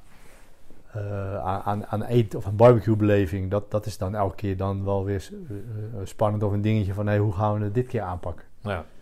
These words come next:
Speaker 1: En, en dat maakt het leuk. En dat is dan het avontuur wat je dan, avontuur, je hoeft niet ver
Speaker 2: Ja,
Speaker 1: weg te
Speaker 2: mooi,
Speaker 1: zijn,
Speaker 2: man.
Speaker 1: maar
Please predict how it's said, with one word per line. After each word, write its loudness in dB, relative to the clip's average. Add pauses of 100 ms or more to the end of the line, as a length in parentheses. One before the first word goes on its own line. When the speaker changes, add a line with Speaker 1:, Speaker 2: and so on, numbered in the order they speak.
(400)
Speaker 1:
En, -6
en -4
dat 0
maakt 2
het -4
leuk. 6
En -4
dat 0
is 0
dan -2
het -2
avontuur 2
wat 4
je 0
dan, -2 (500)
avontuur, -2
je 0
hoeft -4
niet -2
ver -2
Speaker 2:
Ja, 2
Speaker 1:
weg 4
te -2
Speaker 2:
mooi, 6
Speaker 1:
zijn, 6
Speaker 2:
man. 4
Speaker 1:
maar 0